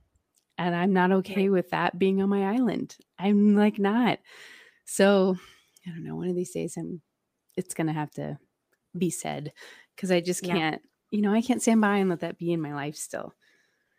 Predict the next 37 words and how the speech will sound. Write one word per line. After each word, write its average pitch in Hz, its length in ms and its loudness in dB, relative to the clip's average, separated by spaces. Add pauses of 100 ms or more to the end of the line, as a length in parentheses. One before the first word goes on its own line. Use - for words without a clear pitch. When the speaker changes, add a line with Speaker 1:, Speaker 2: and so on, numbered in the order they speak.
(600)
Speaker 1:
So, - 160 -16 (220)
Speaker 2:
I've, 190 260 -2 (120)
Speaker 1:
yeah. - 60 -14
Speaker 2:
I've 196 200 2 (180)
moved 214 300 0
a 196 100 -2
little 190 200 0
bit 175 220 -4
beyond 160 520 -2 (120)
that 151 420 2
because 156 360 -10 (160)
<laughs> - 140 -14
I - 640 0
recently 165 560 -8
did 156 420 -10 (580)
let 160 440 -2 (220)
somebody 156 520 -4
know 151 440 -8 (420)
that 170 300 0
Speaker 1:
Mm. - 20 -6
Speaker 2:
what 160 140 -4
they 156 140 -4
just - 220 -12
said - 140 -8 (100)
was - 120 -12
super - 300 -10
racist - 540 -12
and 170 120 -8
that 160 120 -6
it 165 80 -8
wasn't 156 260 -6
acceptable. 156 640 -8
And 156 220 -8
then 147 240 -6
that's, 143 440 -6 (1700)
it 175 120 -8
didn't 240 200 0